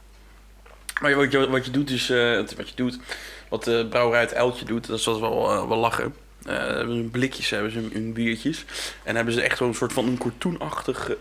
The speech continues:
eh, ja, eh, etiket opgezet. En dat is wel, eh, ja, dat is wel heel gaaf, dat, eh, hoe ze dat doen en hoe ze dat op de markt brengen. Eh, ja, dat is, eh, dat is, dat, dat is voor deze,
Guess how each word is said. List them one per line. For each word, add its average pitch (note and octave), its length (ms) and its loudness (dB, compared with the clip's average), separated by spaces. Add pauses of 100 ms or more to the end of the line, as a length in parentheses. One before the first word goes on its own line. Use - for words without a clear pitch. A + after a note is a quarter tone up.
eh, A2+ 560 0
ja, - 340 -2
eh, - 120 -6 (640)
etiket A#2 500 -2
opgezet. - 500 -2 (440)
En G#2 120 -2
dat B2 140 2
is A#2+ 120 2
wel, A2+ 400 6
eh, A2 160 2 (360)
ja, - 200 -8 (200)
dat G#2+ 160 -10
is A2+ 140 -2
wel A2 120 -2
heel A#2 160 0
gaaf, - 380 -2
dat, - 220 -10
eh, - 180 -8
hoe B2 160 -2
ze A#2+ 80 0
dat A2+ 160 2
doen B2 240 0 (360)
en A#2 80 -2
hoe A#2 100 2
ze A#2 60 2
dat A2 100 2
op G#2+ 160 -4
de G#2+ 60 -4
markt A2 240 0
brengen. A2 400 -4 (680)
Eh, A2+ 640 0
ja, C3 280 0
dat A2+ 100 -10
is, A#2+ 220 -2
eh, A2+ 340 4 (1080)
dat C3+ 160 -6
is, A#2+ 100 -4
dat, D3+ 200 4
dat D3+ 160 4
is B2+ 140 0
voor C#3 120 2
deze, A#2+ 600 4